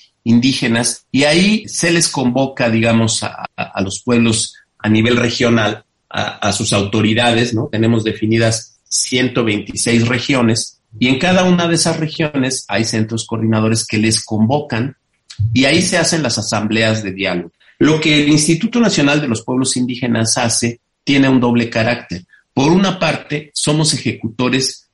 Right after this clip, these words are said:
de dos programas presupuestales. Uno es el programa de apoyo a la educación indígena, en donde se da servicios de hospedaje, alimentación, actividades, eh, suplementarias para fortalecer la identidad,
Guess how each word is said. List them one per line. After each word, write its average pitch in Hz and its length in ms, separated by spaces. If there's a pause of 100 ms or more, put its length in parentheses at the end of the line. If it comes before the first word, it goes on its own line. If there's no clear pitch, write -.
de 107 240
dos 131 380
programas 117 600
presupuestales. 110 1080 (340)
Uno 170 600
es 123 180
el 120 140
programa 117 340
de 98 140
apoyo 123 480
a - 20
la 98 120
educación 98 480
indígena, 113 680 (240)
en 104 160
donde 104 300
se 98 180
da 120 200
servicios 113 1000 (100)
de 127 140
hospedaje, 110 840
alimentación, 95 1200
actividades, 101 960
eh, - 180
suplementarias 120 920
para 98 220
fortalecer 98 580
la 104 120
identidad, 98 600